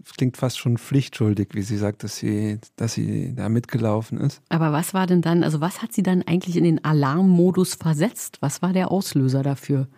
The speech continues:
Speaker 1: Ja, also das habe ich sie natürlich auch gefragt und wir haben da länger drüber gesprochen. Ich erzähle dir mal ihre Geschichte noch zu Ende. Carla Rochel macht zwanzig zwanzig Abitur und das ist insofern, äh, wichtig, weil das ein sehr holpriges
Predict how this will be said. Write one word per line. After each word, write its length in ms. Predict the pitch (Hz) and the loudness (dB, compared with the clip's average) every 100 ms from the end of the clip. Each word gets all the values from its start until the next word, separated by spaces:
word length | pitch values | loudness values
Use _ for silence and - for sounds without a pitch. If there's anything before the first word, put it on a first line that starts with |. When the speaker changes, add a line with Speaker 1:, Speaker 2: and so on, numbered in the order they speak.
| _ _ _ - | _ _ _ 0
Speaker 1:
Ja, 180 | 117 | 0
also 240 | 135 123 131 | 2 2 2
das 340 | 131 127 - - | 0 -6 -12 -10
habe 220 | - 127 | -4 -2
ich 80 | 120 | -2
sie 140 | - | 0
natürlich 340 | 117 - 117 131 | 0 0 -4 -2
auch 160 | 127 | -4
gefragt 480 | - 135 - 120 123 | -4 -6 -2 -2 -2
und 160 | 120 113 | -4 0
wir 80 | 117 | 2
haben 140 | 117 | 2
da 80 | 113 | 2
länger 240 | 123 127 | 2 0
drüber 280 | 120 107 104 | -2 -4 -4
gesprochen. 680 | 110 - - 101 - 107 113 - | -6 -10 -8 -6 -4 -6 -6 -6
Ich 160 | 139 143 | -4 -2
erzähle 280 | 127 135 | -2 0
dir 80 | 131 | 2
mal 180 | 120 117 | 2 0
ihre 380 | 120 107 110 107 | -2 -2 -4 -4
Geschichte 360 | 117 131 - | -2 -2 -2
noch 120 | 123 117 | -4 -4
zu 160 | - | -4
Ende. 200 | 120 123 | 0 0
Carla 220 | - 120 | 0 0
Rochel 220 | 117 127 123 | 0 0 0
macht 200 | 120 - | -2 -2
zwanzig 380 | 117 135 120 | -2 -2 -4
zwanzig 460 | - 117 135 - 101 | -4 -2 -2 -2 -6
Abitur 560 | 98 95 - 113 120 131 | -4 -6 -2 0 2 0
und 160 | 107 | -2
das 160 | 113 113 | -2 -4
ist 100 | 113 | -2
insofern, 560 | 107 117 120 120 113 - _ _ _ _ _ - | -2 -2 -2 0 -2 -4 _ _ _ _ _ -2
äh, 80 | |
wichtig, 640 | 113 107 123 120 - 113 110 | 0 0 0 -2 -2 -4 -2
weil 420 | 104 107 110 120 _ - | 0 2 2 0 _ -4
das 180 | 113 107 | -2 0
ein 80 | 101 | 0
sehr 140 | 95 | 0
holpriges 360 | 123 117 107 | -2 -4 -8